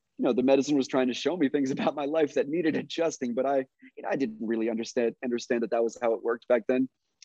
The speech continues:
So I just, you know, had bad experiences. And then I ended up getting off all substances after my last time going to jail and, you know, kind of cleaned up completely. And, uh, a few years later, I found yoga,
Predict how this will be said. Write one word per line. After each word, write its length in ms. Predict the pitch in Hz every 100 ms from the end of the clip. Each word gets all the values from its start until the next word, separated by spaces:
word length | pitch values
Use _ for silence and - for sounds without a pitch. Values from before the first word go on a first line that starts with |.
| -
So 240 | - 135
I 60 | 131
just, 280 | 131 - - _ _ _ _
you 80 | 143
know, 120 | 160
had 200 | 143 143
bad 180 | 131 143
experiences. 680 | 139 - 139 156 165 160 151
And 100 | 156
then 220 | 165 160 139
I 80 | 160
ended 180 | 160
up 100 | 156
getting 220 | 123 151 147
off 160 | 143
all 180 | - 131
substances 580 | - 120 110 123 117 110
after 220 | 127 -
my 120 | 123
last 280 | 117 123 120
time 200 | 131 123
going 160 | 127 123
to 160 | 123
jail 320 | 113 120 123 - _ _ _ _ _ _
and, 300 | - 277 - 208 _ _ _
you 80 | -
know, 80 | -
kind 160 | 165 143
of 80 |
cleaned 300 | - 160 156
up 240 | 131 131 -
completely. 640 | 131 - 131 127 127 123 _ _ _ _ _
And, 420 | 139 139 131 127 123
uh, 180 | 117 117
a 40 |
few 200 | - 185
years 280 | 165 147 117
later, 220 | 131 135
I 60 | 127
found 280 | - 135 107
yoga, 360 | 113 139 113